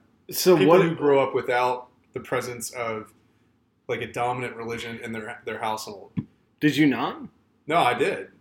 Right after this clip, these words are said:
Speaker 2: you know, but
Speaker 1: What
Speaker 2: it
Speaker 1: was your dominant religion?
Speaker 2: I, I mean, to put it in a certain denomination would be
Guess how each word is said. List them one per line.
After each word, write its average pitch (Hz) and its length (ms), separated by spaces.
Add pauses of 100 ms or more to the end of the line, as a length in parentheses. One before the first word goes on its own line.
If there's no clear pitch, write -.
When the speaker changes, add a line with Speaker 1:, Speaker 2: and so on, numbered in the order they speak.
Speaker 2:
you 127 80
know, 135 260
but 139 160
Speaker 1:
What 151 80
Speaker 2:
it 180 40
Speaker 1:
was 170 160
your 175 100
dominant 135 440
religion? 123 360 (640)
Speaker 2:
I, 180 120
I 170 40
mean, 180 380
to - 100
put - 220
it 214 200
in 147 140
a 127 200
certain 151 380
denomination 127 1040
would 127 200
be 113 540